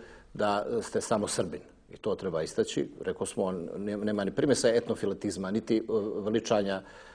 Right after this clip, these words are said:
e, generalisanja jednog naroda, pa makar on bio i srpski narod, nego, e, se tačno razdvaja šta je dobro, a šta loše i šta je ono šta čini čovjeka dobrim čovjekom.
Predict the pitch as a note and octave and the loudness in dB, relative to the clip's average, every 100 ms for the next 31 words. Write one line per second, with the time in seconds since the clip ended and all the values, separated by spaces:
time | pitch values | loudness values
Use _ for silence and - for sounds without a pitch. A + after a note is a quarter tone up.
0 | - - G2 F#2+ F2+ F2+ G#2 A2 A2+ A2 | -10 0 4 4 2 0 4 4 6 4
1 | G2 F#2+ F#2 F#2 F2 D#2+ - - - F2 | 4 2 2 2 2 -2 -6 -10 -4 -4
2 | F#2+ F#2 F2+ F2 F2+ D#2+ A#2+ - A#2+ A#2+ | -4 -2 -2 0 0 0 -2 2 4 6
3 | A#2+ A2+ - - - - A2 A2+ G#2+ - | 4 2 -4 -18 -12 -2 4 6 6 4
4 | G#2 F#2+ F2+ D#2+ D2 C#2 - G2+ B2+ A2 | 0 0 0 0 -2 -4 -4 0 2 2
5 | A2+ A2 - - G2+ G2 A2 G#2+ A2+ A2 | 2 2 0 -2 -2 4 4 6 6 8
6 | G2+ F2+ - A2+ F#2+ A#2 G#2+ G2 - G#2 | 6 2 4 6 6 6 4 2 2 2
7 | F#2+ A#2+ - - A2+ - B2+ A2+ A#2+ A#2 | 6 4 4 2 2 6 6 8 8 6
8 | - G#2 - C#3+ A#2 B2 A2+ G#2 G2 F#2 | 4 2 4 4 6 8 8 6 2 2
9 | F2+ - C#2+ D2 - | -2 -8 -10 -12 -18